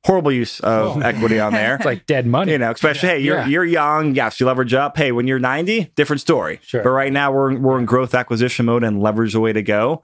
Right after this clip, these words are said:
Speaker 2: Mm-hmm.
Speaker 1: Um, and I know you're looking at different loan options and kinda structuring
Speaker 2: Yeah.
Speaker 1: stuff on your part because you're, you're self-employed and some K one activity, it sounds
Speaker 2: Mm-hmm.
Speaker 1: like. You could also look at, this popped my mind, we were talking, talk to some, like, local banks, like the First Banks, the Westeras, the Vectras,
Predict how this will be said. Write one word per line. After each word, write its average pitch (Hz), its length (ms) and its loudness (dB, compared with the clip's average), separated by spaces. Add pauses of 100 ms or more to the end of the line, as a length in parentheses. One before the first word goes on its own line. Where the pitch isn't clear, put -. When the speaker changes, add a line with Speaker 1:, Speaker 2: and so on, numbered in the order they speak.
(140)
Speaker 2:
Mm-hmm. - 680 -14
Speaker 1:
Um, 135 320 2
and 135 80 0
I 135 60 0
know 143 80 0
you're 139 100 2
looking 131 140 0
at 123 40 -2
different 123 240 -2
loan 123 160 2
options 120 640 0
and 107 80 -2
kinda 113 200 -2
structuring 113 340 -2
Speaker 2:
Yeah. 113 60 0
Speaker 1:
stuff 120 260 -2
on 107 80 0
your 120 160 2
part 113 240 -2
because 110 180 0
you're, 110 300 0
you're 110 160 0
self-employed 113 720 0
and 110 100 -2
some 104 140 -6
K 113 180 0
one 110 200 0
activity, 127 360 -2
it 139 100 -6
sounds 151 260 0
Speaker 2:
Mm-hmm. 160 80 2
Speaker 1:
like. 180 240 -2 (840)
You 131 320 0
could - 140 0
also 143 380 0
look 123 280 0
at, 113 180 0
this 113 140 -8
popped 120 300 -2
my 117 80 2
mind, 113 240 0
we 110 80 0
were 104 60 -2
talking, 110 580 -2
talk 123 240 -2
to 135 100 0
some, 113 220 0
like, 107 240 -2
local 113 420 0
banks, 151 380 -2
like 107 140 0
the - 80 -6
First - 360 -2
Banks, 113 360 0
the 107 120 -2
Westeras, 110 640 0
the 101 100 -2
Vectras, 123 680 -2